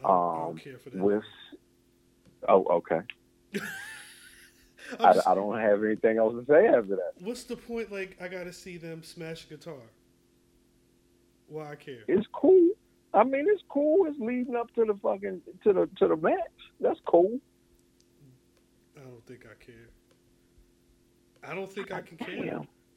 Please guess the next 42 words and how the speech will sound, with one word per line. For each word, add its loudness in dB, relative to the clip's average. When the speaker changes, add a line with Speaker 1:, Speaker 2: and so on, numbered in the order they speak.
Speaker 1:
I, -12
I'm -16
sorry. -14
I -14
just, -20
like, -16
what? -16
He, -20
he -16
all -12
of -12
a -16
sudden -14
got -14
a -16
guitar. -18
He -20
loved -16
a -14
guitar -18
all -18
of -20
a -20
sudden. -20
And -8
you -10
knew -6
it -8
was -12
gonna -10
get -14
broke. -10
Speaker 2:
Of 8
course 2
you 0
knew 0
it 0
was -6
gonna -6
get -16
broke. 0
That's, 4